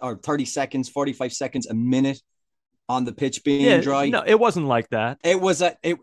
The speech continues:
Speaker 1: no, he was very, he was, he was, he was absolutely hands up about the Liverpool performance.
Speaker 2: But he
Speaker 1: He
Speaker 2: had to
Speaker 1: did
Speaker 2: get
Speaker 1: not,
Speaker 2: it in, though.
Speaker 1: he didn't blame the ref.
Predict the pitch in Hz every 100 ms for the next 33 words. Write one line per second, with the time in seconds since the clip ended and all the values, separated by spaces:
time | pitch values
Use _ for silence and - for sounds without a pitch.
0 | - 170 170 143 117 165 165 127 123 170
1 | 190 180 135 139 131 110 - 131 120 98
2 | _ _ _ _ _ _ _ 131 123 110
3 | - - 156 160 - 151 147 131 123 120
4 | 131 120 123 123 - _ _ _ _ 113
5 | 117 117 120 120 113 113 107 110 123 123
6 | 123 113 110 - _ - 135 131 139 135
7 | 147 147 139 151 170 160 117 104 98 _
8 | _ 139 156 170 180 180 131 127 151 151
9 | 135 135 151 151 -